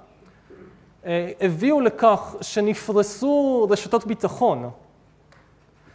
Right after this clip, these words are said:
שמגנות על בני אדם, גם ברמה האישית, מפני טעויות וביש מזל אישי, וגם ברמה הקולקטיבית,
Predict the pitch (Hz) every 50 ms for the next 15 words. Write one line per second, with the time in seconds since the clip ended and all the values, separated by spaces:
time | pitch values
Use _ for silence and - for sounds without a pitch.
0 | _ - - - 208 196 196 190 156 190 185 185 190 220 262 - - - - 208
1 | 196 180 160 143 180 214 220 208 185 156 160 202 185 151 135 123 120 120 120 -
2 | _ _ _ _ _ _ _ _ _ 147 139 131 190 220 247 262 262 262 254 233
3 | - 170 185 190 180 180 175 175 180 190 202 208 202 202 - - - - - 180
4 | 170 160 156 151 - - 240 262 269 269 - - - - _ - - _ _ _
5 | _ _ _ _ _ _ _ _ _ - 170 156 - - 190 196 214 220 214 214
6 | 214 196 185 175 175 170 185 202 214 214 180 160 160 143 175 185 - - 180 165
7 | 160 131 156 170 170 170 160 147 - - - 220 269 269 - - - - _ _
8 | _ _ _ _ _ _ _ - 147 175 175 147 190 208 233 254 262 247 233 214
9 | 208 196 196 208 208 208 208 202 185 170 - - - 254 285 262 185 131 127 123
10 | - _ - -